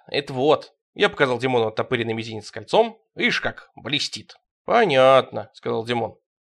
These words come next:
Скрылся из кухни и тут же появился вновь, демонстрируя мне мизинец, изуродованный толстым жлобским кольцом.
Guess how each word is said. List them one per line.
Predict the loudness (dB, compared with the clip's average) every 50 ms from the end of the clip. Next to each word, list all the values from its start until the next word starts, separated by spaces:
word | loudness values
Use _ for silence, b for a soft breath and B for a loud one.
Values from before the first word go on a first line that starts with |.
| _
Скрылся | _ -10 -6 -6 -4 -4 -4 -6
из | -8 -8
кухни | -6 -6 -6 -4 -2 -4 -4 -4
и | -6 -8 -6
тут | -6 -4 -4
же | -4
появился | -2 -2 -2 -2 -2 -4 -4 -4 -4
вновь, | -2 -4 -6 -6 -6 -12 _ -12
демонстрируя | -6 0 2 2 2 0 -4 -2 -2 -2 -2
мне | -2 -4 -6
мизинец, | -6 -6 -4 -4 -6 -6 -6 -10 -12
изуродованный | -12 -8 -4 -2 -2 0 0 0 -2 -2 -4
толстым | -6 -6 -4 -4 -4 -4 -4 -4 -4 -4
жлобским | -4 -4 -4 -4 -4 -6 -10 -10 -10 -8
кольцом. | -6 -6 -6 -6 -6 -12 -16 -16 -18